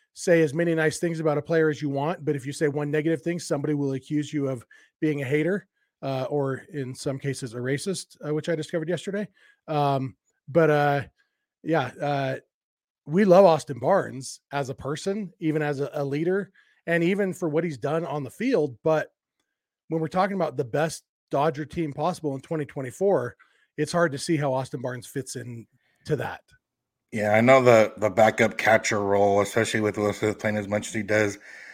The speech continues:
Speaker 2: doesn't necessarily, you know, it's not a big deal per se on the roster, because you can look at it, they've let a lot of fan favorites go in recent years throughout,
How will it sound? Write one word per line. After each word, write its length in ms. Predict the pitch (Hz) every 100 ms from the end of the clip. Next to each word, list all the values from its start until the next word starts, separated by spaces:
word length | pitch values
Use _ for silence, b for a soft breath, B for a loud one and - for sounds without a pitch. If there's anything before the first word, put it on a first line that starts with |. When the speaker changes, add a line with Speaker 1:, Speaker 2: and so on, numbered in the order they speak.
| B _
Speaker 2:
doesn't 400 | 117 123 123 120
necessarily, 1200 | 110 110 120 107 117 107 107 104 104 104 101 92 _ _ _ _ _ _ -
you 60 | 127
know, 100 | 120
it's 180 | 120 -
not 180 | 131
a 60 | 120
big 460 | 98 120 120 95 101
deal 360 | 113 120 127
per 220 | 123 127
se 540 | 120 - 120 123 123 127 - -
on 180 | 110
the 100 | 110
roster, 500 | 101 101 107 113 110 - B B B
because 260 | 127 135 127
you 60 | 131
can 180 | 135
look 160 | 117 120
at 120 | 113
it, 80 | 110
they've 180 | 107 104
let 140 | 123
a 40 | 123
lot 220 | 117 180
of 100 | -
fan 200 | 92 90
favorites 420 | 101 98 101 -
go 260 | - 101 101
in 100 | 101
recent 380 | 101 - 101
years 520 | 104 104 101 101 - -
throughout, 460 | 104 101 95 95